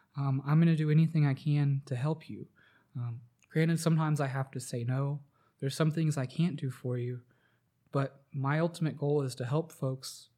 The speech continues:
And once I break down with that barrier with one person, he or she or they, they tell a friend,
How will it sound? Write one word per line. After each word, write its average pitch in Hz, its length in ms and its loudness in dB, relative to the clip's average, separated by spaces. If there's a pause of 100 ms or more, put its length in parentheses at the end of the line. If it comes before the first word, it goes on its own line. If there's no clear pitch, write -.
(200)
And 143 440 -2 (400)
once 170 200 4
I 165 80 4
break 151 240 4
down 147 280 4
with 143 180 -2
that 143 180 0
barrier 147 260 4
with 135 180 -8
one 147 140 4
person, 135 540 -4 (540)
he 160 160 2
or 156 100 4
she 147 300 0
or 143 80 0
they, 127 240 -2
they 139 120 -2
tell 160 240 -4
a 151 40 0
friend, 135 420 0